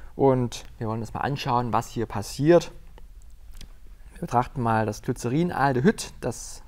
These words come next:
kann offensichtlich sich umlagern in das Dihydroxyaceton.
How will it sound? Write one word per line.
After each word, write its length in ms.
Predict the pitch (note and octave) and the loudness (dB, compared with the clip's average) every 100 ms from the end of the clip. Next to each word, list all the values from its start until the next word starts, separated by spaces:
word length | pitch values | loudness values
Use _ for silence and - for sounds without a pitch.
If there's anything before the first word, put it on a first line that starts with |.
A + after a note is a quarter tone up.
| - | -8
kann 380 | - C#3 C#3+ C#3+ - - - | 0 0 0 -4 -12 -8 -4
offensichtlich 640 | A#2+ B2 B2+ - - A#2+ | -4 -2 -4 -6 -8 -6
sich 220 | A2+ - | -8 -2
umlagern 580 | D#3 E3 D3 C3+ C3 B2 | 0 2 6 4 4 0
in 160 | E2+ G#2+ | -2 -4
das 140 | G#2+ | -4
Dihydroxyaceton. 1300 | B2+ B2 A#2+ - A2 - - G#2+ C3 - E3 F#3 | -6 -6 -6 -6 -6 -6 -6 -4 -6 0 4 6